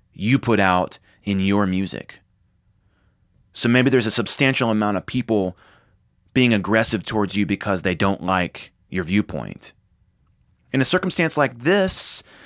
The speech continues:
you get to decide how you interpret what's happening. An honest interpretation comes from a place of healthy self-worth, authenticity, and compassion. Then you must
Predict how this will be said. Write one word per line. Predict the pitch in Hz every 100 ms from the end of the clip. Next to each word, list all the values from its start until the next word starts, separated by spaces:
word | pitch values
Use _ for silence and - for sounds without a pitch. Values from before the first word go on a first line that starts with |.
| - -
you | 160
get | 180
to | 147
decide | 143 - 147 143 135
how | 117 147 139 147
you | 139 139
interpret | 127 - 139 135 131
what's | 117 110 -
happening. | 196 214 101 62 52 - _ _ _ _ _ _ _ 127
An | 135
honest | 151 156 151 143
interpretation | 131 135 113 - 120 120
comes | 113 113
from | 117
a | 104
place | 113 107 104
of | 95
healthy | 123 113 113
self-worth, | - 104 98 95 92 92 - - _ _ _ _ _ _ 117
authenticity, | 113 113 104 110 - 101 98
and | 92
compassion. | 90 104 101 98 - 58 50 - _ _ _ _ _ _ _ _ _ _ _
Then | 131 135
you |
must | 131 120 110